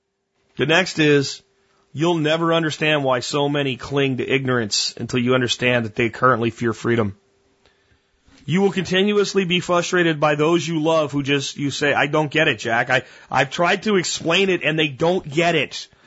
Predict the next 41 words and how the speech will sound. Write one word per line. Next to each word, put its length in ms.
They 420
do 580
get 300
it. 440
They're 200
scared 420
shitless 560
of 80
their 140
freedom. 520
Last 480
year, 440
for 120
the 60
first 340
time 260
ever, 320
I 60
raised 420
geese 260
from 220
babies. 420
We 80
had 140
some 140
geese 280
when 100
I 40
was 100
a 60
kid, 260
but 80
they 80
were 80
like 140
my 80
grandparents' 600
geese, 280
and 100
they 80
were 280